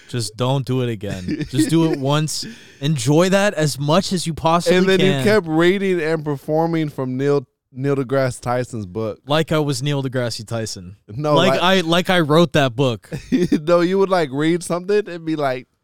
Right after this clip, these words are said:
Speaker 2: "Neil deGrasse Tyson's my daddy, boy." <laughs>
Speaker 1: I remember feeling as I was writing that or, or reading it out loud towards the camera, the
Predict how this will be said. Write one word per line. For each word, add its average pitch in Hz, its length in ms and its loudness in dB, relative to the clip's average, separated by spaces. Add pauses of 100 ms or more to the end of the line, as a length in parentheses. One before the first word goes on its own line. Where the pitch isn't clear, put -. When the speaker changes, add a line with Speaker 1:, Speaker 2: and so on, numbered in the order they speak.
(420)
Speaker 2:
"Neil 120 260 -12
deGrasse 113 420 -8
Tyson's 123 520 -10
my 95 220 -14 (180)
daddy, 139 360 -2
boy." 123 440 -6 (420)
<laughs> - 440 -12
Speaker 1:
I 143 80 0
remember 226 680 2 (220)
feeling 180 440 0
as 143 240 -2
I 170 60 0
was 156 200 -2
writing 143 360 -2
that 170 260 0 (560)
or, 131 380 -2
or 131 140 -2
reading 135 320 -4
it 135 80 -2
out 127 180 -2
loud 123 440 -6
towards 123 400 -6
the 120 180 -4
camera, 135 720 -6
the 120 100 -8